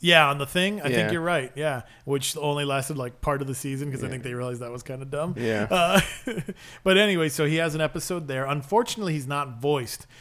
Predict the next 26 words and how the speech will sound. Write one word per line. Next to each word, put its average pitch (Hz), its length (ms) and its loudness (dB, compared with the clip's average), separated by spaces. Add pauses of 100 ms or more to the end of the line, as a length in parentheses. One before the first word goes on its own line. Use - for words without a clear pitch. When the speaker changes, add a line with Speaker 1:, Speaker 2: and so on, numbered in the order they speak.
(240)
Speaker 1:
which 135 180 -6
is 143 100 -4
kind 147 280 0
of 131 120 -2
ironic 135 540 2
considering 123 540 -6
he's 117 180 -8
a 120 80 -10
guy 117 260 -8
of 110 160 -12
sound. 139 300 0
Speaker 2:
Sound, 85 240 -4
yeah. 82 200 -2 (180)
Speaker 1:
Um, 113 320 -6
Speaker 2:
Well, 185 80 2
maybe 175 260 2
it's 175 140 0
all, 156 140 4
like, 151 220 2
done 151 200 4
with 147 100 0
a - 40 -16
computer 147 420 -2
voice, 78 340 0
like, 71 240 -2 (380)
like 95 180 -6